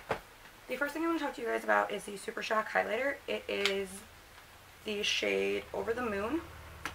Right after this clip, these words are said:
It's a pink to purple shift, and I easily will probably never take this off. Um, if you guys can see that, I hope.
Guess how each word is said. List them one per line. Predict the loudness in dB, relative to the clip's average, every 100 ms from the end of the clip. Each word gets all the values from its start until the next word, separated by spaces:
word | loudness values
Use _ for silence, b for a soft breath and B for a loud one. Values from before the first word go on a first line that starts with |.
| -2
It's | -2 0
a | -2
pink | -2 -6
to | -4
purple | 0 0 2
shift, | 0 4 4 2 -8 -14 -16 -16 -16 -16 -16 -16 -18 -6
and | 0 4 4 2 4
I | 6 6 4 -2 -6
easily | -4 -4 -6 -8
will | -2 0 -2 2
probably | 0 2 0
never | 2 2
take | 0 -4
this | -6
off. | -4 -6 -8 -20 -20 -20 -20 -20 -20 -20 -20 -20 -8 -4
Um, | 0 0 0 -4 -10 -16 -20 -20 -20 -20 -16
if | -16 -14 -8
you |
guys | -2 -2 -2
can | -10 -8
see | -6
that, | 2 4 4 0 B B B -16 -10
I |
hope. | -4 -2